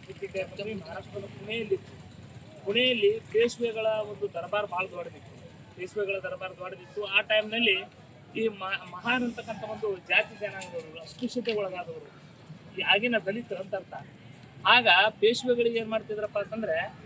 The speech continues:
ಈ ಮಹಾರ್ ಜನಾಂಗಕ್ಕೆ ಹೊರಗಿಟ್ಟಿದ್ರು ಅವ್ರು. "ಇಲ್ಲ, ನಾವು ನಿಮ್ಗೆ ತಗೊಳಕ್ಕಾಗಲ್ಲ, ನೀವು ಕ್ವಿಟ್ ಇಂಡಿಯಾ ಕಂಟ್ರಿ ಇರು-, ಇದ್ದೀರಿ, ನಿಮ್ಗೆ ನಾವು ತಗೊಳಕ್ಕಾಗಲ್ಲ, ನೀವು ಅಸ್ಪೃಶ್ಯರದು" ಅಂತೇಳಿ ಒಂದು ಪಟ್ಟ ಕೊಟ್ಟವ್ರು ಹೊರಗಿಟ್ಟಿದ್ರು.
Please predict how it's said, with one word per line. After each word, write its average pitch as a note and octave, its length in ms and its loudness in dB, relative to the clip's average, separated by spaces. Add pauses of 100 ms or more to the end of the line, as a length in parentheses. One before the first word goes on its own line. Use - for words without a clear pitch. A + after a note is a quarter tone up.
(200)
ಈ G#3+ 40 0
ಮಹಾರ್ A3+ 420 6
ಜನಾಂಗಕ್ಕೆ A#3+ 460 -2
ಹೊರಗಿಟ್ಟಿದ್ರು A3+ 500 -4
ಅವ್ರು. - 420 -10
"ಇಲ್ಲ, A#3 160 0
ನಾವು A3 260 -2
ನಿಮ್ಗೆ G#3+ 440 0
ತಗೊಳಕ್ಕಾಗಲ್ಲ, A3 680 2 (640)
ನೀವು A#3 280 0
ಕ್ವಿಟ್ - 320 -12
ಇಂಡಿಯಾ A#3 220 -2
ಕಂಟ್ರಿ - 560 -12
ಇರು-, G#3+ 140 -2
ಇದ್ದೀರಿ, A#4+ 440 0
ನಿಮ್ಗೆ A3+ 220 -2
ನಾವು G#3+ 140 -4
ತಗೊಳಕ್ಕಾಗಲ್ಲ, - 580 4
ನೀವು - 540 0
ಅಸ್ಪೃಶ್ಯರದು" A#3+ 760 2
ಅಂತೇಳಿ A#3+ 340 -2
ಒಂದು G#3+ 480 -8
ಪಟ್ಟ G#3 180 2
ಕೊಟ್ಟವ್ರು B3 360 2
ಹೊರಗಿಟ್ಟಿದ್ರು. G3 500 -2